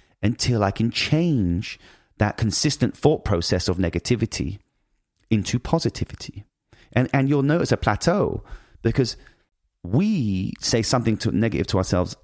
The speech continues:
twenty-four seven, all the time. "I'm not good enough. I'm, I'm not, you know, I'm not this, I'm not that. I'm not," all these type of things that we condition ourselves to be. Now, if we was to say the opposite, "I am great. I do feel g-, good.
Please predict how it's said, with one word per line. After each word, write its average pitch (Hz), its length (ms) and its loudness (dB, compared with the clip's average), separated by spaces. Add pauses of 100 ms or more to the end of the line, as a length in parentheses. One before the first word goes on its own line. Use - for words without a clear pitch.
twenty-four 147 440 0
seven, - 420 -4
all 185 180 2
the 151 100 0
time. 80 420 0
"I'm 98 140 0
not 113 140 -2
good 104 140 0
enough. 85 320 -2
I'm, 87 180 -2
I'm 87 220 0
not, 87 200 -2 (220)
you 101 140 -2
know, - 80 -4
I'm 98 120 0
not 104 180 -2
this, 95 240 0
I'm 87 100 2
not 90 180 -2
that. 95 220 -2 (360)
I'm 92 100 0
not," 104 200 0
all 120 260 0
these 143 220 -2
type 127 200 -2
of 110 60 -2
things 113 200 0
that - 100 0
we 101 100 0
condition 98 360 -2
ourselves 87 360 -2
to - 100 -8
be. 123 240 0 (720)
Now, 120 240 4
if - 120 0
we 135 120 4
was 117 140 -2
to 101 80 0
say 104 180 2
the 107 100 2
opposite, - 420 -2 (380)
"I 208 120 4
am 254 280 0
great. 85 300 0 (720)
I 190 100 2
do 247 240 2
feel 90 300 0
g-, 80 180 -4
good. 80 280 0